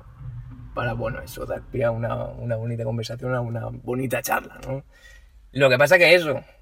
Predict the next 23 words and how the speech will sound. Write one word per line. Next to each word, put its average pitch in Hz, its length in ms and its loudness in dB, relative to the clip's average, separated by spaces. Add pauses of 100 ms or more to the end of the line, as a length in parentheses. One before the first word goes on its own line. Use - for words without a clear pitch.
(360)
que, 123 400 -4
que 120 840 0 (720)
ha 123 160 0
salido 139 320 4
ya 139 160 6
la 151 100 6
conversación 143 540 2
antes 135 260 2
de 131 100 4
tiempo, 151 520 -2 (360)
lo 131 200 4
he 123 80 0
puesto 139 440 4
a 131 120 6
grabar 131 300 8
ahora, 151 320 8
pero 156 160 2
es 123 40 2
que 131 120 0
hemos 123 280 0
estado 123 240 2
hablando 127 340 2
ya, 131 320 2